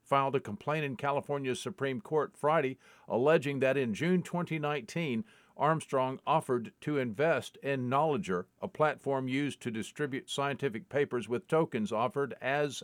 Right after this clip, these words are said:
an incentive so that he could use confidential information for Research Hub,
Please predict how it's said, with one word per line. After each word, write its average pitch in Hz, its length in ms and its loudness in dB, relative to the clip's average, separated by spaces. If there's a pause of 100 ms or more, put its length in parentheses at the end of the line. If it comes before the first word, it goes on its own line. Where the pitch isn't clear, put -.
an 131 120 -4
incentive 120 600 -2 (480)
so 175 220 6
that 135 160 -4
he 175 120 2
could 151 220 -6
use 180 220 2
confidential 180 800 0
information 165 760 0
for 135 260 2
Research 147 580 2
Hub, 82 380 -2